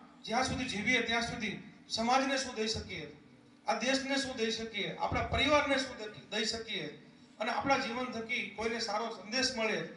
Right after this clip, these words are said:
રાષ્ટ્ર ભાવના થાય, પરિવારનું ભલું થાય, એવા કાર્યો થકી આપણે તમામ વિદ્યાર્થીઓએ આગળ વધવું જોઈએ. અહીં બેઠેલા તમામ જે કંઈ વિદ્યાર્થીઓ છે, આમાંથી જ કોક આ દેશની અંદર કોઈ ભગતસિંહ પણ બની શકે,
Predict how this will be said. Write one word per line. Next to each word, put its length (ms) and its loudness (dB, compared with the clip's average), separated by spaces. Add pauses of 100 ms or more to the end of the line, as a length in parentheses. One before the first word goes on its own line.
(260)
રાષ્ટ્ર 360 2
ભાવના 380 2
થાય, 280 0
પરિવારનું 640 -2
ભલું 180 -6
થાય, 140 -2
એવા 260 6
કાર્યો 360 0
થકી 420 -12 (320)
આપણે 320 4
તમામ 600 -2
વિદ્યાર્થીઓએ 560 0
આગળ 240 0
વધવું 320 -2
જોઈએ. 460 -6 (380)
અહીં 240 4
બેઠેલા 360 2
તમામ 360 0 (580)
જે 100 0
કંઈ 220 2
વિદ્યાર્થીઓ 580 0
છે, 360 -4 (500)
આમાંથી 360 6
જ 200 6
કોક 280 -2 (440)
આ 60 6
દેશની 420 -2
અંદર 280 2
કોઈ 280 -4
ભગતસિંહ 440 -2
પણ 140 -4
બની 180 -2
શકે, 300 -2